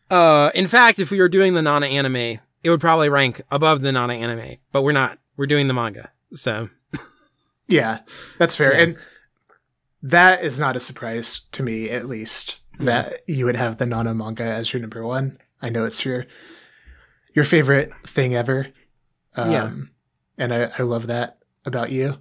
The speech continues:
Speaker 2: <laughs> I love that we're doing Nana together because of that. Uh, so,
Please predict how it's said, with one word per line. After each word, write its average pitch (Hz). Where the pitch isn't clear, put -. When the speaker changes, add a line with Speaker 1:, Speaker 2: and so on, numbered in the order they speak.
Speaker 2:
<laughs> -
I 139
love 127
that 123
we're 123
doing 135
Nana 123
together 127
because 127
of 127
that. 139
Uh, 117
so, 127